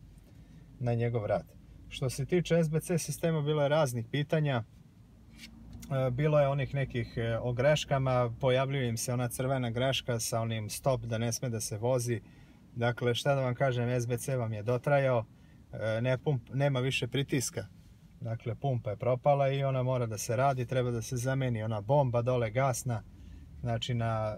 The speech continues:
S B C bloku. I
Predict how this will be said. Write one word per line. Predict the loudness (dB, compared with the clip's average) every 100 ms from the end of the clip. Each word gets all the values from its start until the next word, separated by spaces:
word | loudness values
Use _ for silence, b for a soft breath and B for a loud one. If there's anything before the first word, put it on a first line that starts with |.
| -6 -2
S | -2
B | 0 -2
C | -2 0
bloku. | 2 2 2 -4 -4 -10 B B B B B B -16 -16 -18 -18 -20 -20 -20 -6
I | -2 0 -2